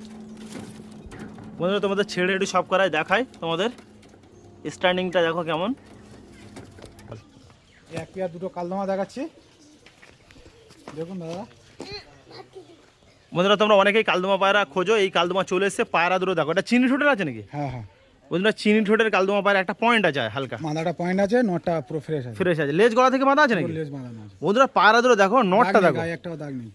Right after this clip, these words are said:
Speaker 1: এই দেখো, পায়রা, এইটা চোখের কোয়ালিটি, এই পায়রাটার,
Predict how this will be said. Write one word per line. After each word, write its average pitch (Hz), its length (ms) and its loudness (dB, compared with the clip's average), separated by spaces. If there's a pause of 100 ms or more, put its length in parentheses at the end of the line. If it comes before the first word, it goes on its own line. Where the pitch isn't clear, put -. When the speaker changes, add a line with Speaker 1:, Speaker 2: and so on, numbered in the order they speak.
(180)
Speaker 1:
এই 139 160 0
দেখো, 117 240 -4 (140)
পায়রা, 170 240 6
এইটা 190 260 4
চোখের 208 300 4
কোয়ালিটি, 214 400 6 (160)
এই 160 80 0
পায়রাটার, 180 380 6